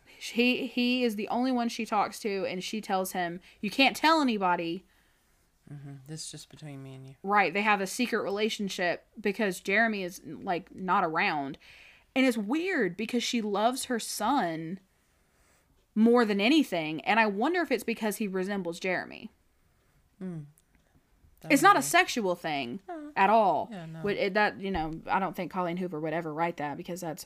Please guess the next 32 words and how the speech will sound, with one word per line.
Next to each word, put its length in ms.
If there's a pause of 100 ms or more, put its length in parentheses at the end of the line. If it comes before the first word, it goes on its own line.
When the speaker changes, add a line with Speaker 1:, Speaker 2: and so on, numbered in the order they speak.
Speaker 1:
horrible. 640 (640)
Um, 500 (420)
I 140
don't, 260
I, 180
if, 220
I 140
think 220
it's 100
just 160
because 500
it's 160
her 120
son 560
and 200
she 200
really 240
does 240
love 220
her 120
son. 560 (880)
But 580
Speaker 2:
'Cause 140
I 60
don't 240
think 160
she 180
sees 300
her 100
son 360
as 200
a 220